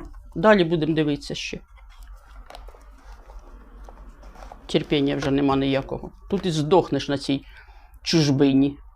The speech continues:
Все, мої хороші. Оце такий настрій, і вам я оце на-, нагнітаю. Та ні, ну ви самі бачите і знаєте.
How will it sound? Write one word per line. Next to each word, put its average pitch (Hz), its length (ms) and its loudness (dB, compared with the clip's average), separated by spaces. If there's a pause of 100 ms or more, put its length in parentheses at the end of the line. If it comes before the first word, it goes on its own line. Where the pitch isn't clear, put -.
(2750)
Все, - 240 2
мої 185 260 4
хороші. 170 480 -2 (640)
Оце 208 200 2
такий 214 320 4
настрій, 226 500 4
і 202 40 2
вам 175 280 8
я 151 140 4
оце 147 260 2
на-, 156 240 2
нагнітаю. 170 760 2
Та 277 160 8
ні, 320 140 12
ну 277 140 10
ви 285 100 6
самі 285 320 6
бачите 226 500 4
і 185 40 6
знаєте. 175 640 4